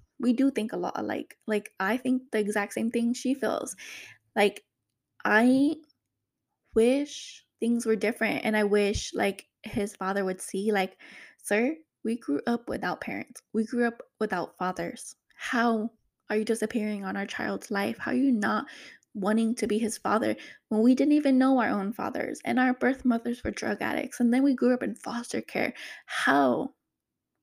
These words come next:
How do you have the opportunity to be a better father and because of some drama that you chose to do, that you continued and you knew what you were doing, now you wanna walk away?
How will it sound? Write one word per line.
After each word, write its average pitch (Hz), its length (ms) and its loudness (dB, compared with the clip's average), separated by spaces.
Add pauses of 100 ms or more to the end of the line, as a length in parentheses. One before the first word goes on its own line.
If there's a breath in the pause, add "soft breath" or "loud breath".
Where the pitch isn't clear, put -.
(280)
How 262 400 0
do 247 120 0
you 247 80 2
have 240 120 -2
the - 160 -6
opportunity 214 800 -4 (420 loud breath)
to 226 120 0
be 220 160 2
a 220 40 4
better 226 220 2
father 202 540 -2 (420)
and 214 120 -2
because 202 340 0
of 202 120 0
some 196 240 -4
drama 196 540 0
that - 220 -2
you 233 520 4
chose 220 680 2 (920)
to 233 140 0
do, 202 320 2 (760)
that 202 120 0
you 220 160 0
continued 240 800 0 (240)
and 226 120 2
you 240 120 4
knew 240 360 4 (200)
what 214 160 2
you 220 80 2
were 220 60 2
doing, 208 300 0 (460 loud breath)
now 220 80 2
you 214 140 2
wanna 214 180 0
walk 208 240 -2
away? 190 340 -2